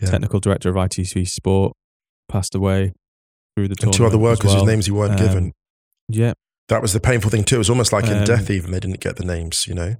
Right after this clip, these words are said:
Speaker 2: Again, I think it was like you, you wrote a thing in the, in the piece. It's just like, no World Cup, no,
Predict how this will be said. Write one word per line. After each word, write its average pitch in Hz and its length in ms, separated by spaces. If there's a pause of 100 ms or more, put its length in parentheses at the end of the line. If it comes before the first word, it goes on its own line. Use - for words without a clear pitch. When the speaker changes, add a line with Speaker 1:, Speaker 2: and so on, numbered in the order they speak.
(120)
Speaker 2:
Again, 117 460
I 107 80
think 107 240
it 98 60
was 107 140
like 101 160
you, 101 220
you 101 160
wrote 101 200
a 92 60
thing 98 400 (300)
in 104 240
the, 98 360 (140)
in 98 160
the 95 80
piece. 107 420
It's 104 140
just - 180
like, - 180 (400)
no 104 140
World 98 220
Cup, - 280 (140)
no, 95 260